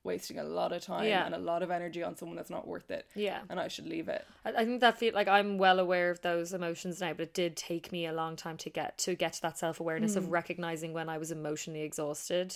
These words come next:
Speaker 1: Mm-hmm.
Speaker 2: So absolutely, I think it takes big girls moves.
Speaker 1: Yeah.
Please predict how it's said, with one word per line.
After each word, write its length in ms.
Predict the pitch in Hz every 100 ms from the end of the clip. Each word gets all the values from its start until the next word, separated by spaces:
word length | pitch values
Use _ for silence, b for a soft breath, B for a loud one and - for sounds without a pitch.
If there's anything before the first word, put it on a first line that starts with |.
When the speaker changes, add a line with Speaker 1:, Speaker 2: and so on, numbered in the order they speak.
| -
Speaker 1:
Mm-hmm. 360 | 196 190 175 190
Speaker 2:
So 600 | - - 180 170 160 160 - b b b _
absolutely, 460 | 175 - 180 170 165
I 80 | 160
think 200 | 170 165
it 80 | 165
takes 300 | 165 - - _
big 280 | 170 156 -
girls 400 | - - - - _
moves. 360 | 165 151 202 196
Speaker 1:
Yeah. 260 | 185 185